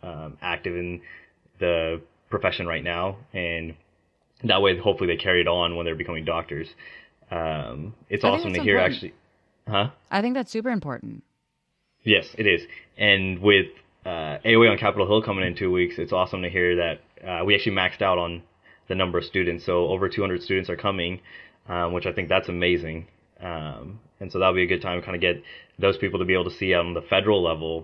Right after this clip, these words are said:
Speaker 1: kinda how things work and take that back, um, to state level. And so advocacy is another thing we're working on, and then also just the student experience, make things, um,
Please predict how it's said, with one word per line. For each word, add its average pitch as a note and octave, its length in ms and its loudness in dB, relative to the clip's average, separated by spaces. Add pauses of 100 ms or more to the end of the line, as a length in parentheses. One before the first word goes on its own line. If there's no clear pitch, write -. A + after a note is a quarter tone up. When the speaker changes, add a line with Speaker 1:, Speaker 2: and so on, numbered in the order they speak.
Speaker 1:
kinda E2+ 220 -6
how E2+ 160 -4
things E2+ 200 -6
work E2+ 240 -4
and E2+ 140 -10
take F2 280 -6
that E2+ 260 -4
back, E2 340 -6 (500)
um, E2 360 -6
to F#2 120 -6
state E2+ 260 -2
level. E2 360 -2
And F2 200 -8
so F2 380 0 (180)
advocacy F#2+ 420 0
is F2+ 60 -4
another F#2 280 0
thing F#2 200 -4
we're F2+ 140 0
working F2+ 260 0
on, F2 180 0
and E2+ 80 -4
then E2 180 -4
also E2+ 280 -4
just D#2+ 200 -14
the F2 40 -6
student G2 280 -2
experience, F2 400 -2
make F2+ 180 0
things, F2+ 280 -4 (220)
um, E2 500 -10